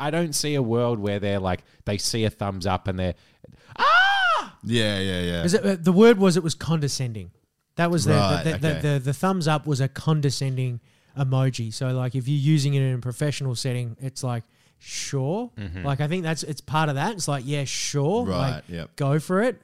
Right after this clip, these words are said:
Speaker 3: Um, what was the other one? The red heart. Red heart was apparently one of the cancelled emojis as well. Um, and I guess that's, that's more like
Speaker 1: Why?
Speaker 3: for, like, I think it was more like for, 'cause boomers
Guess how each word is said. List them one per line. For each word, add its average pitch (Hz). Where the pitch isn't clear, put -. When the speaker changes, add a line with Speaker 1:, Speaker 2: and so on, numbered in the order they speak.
Speaker 3:
Um, 139
what 233
was 196
the 190
other 170
one? 139
The 131
red 160
heart. 151
Red 160
heart 160
was 165
apparently 165
one 156
of 151
the 147
cancelled 160
emojis 156
as 135
well. 175
Um, 139
and 147
I 151
guess 151
that's, 151
that's 156
more 165
like 139
Speaker 1:
Why? 98
Speaker 3:
for, -
like, 156
I 156
think 202
it -
was 175
more 185
like 151
for, 151
'cause 135
boomers 165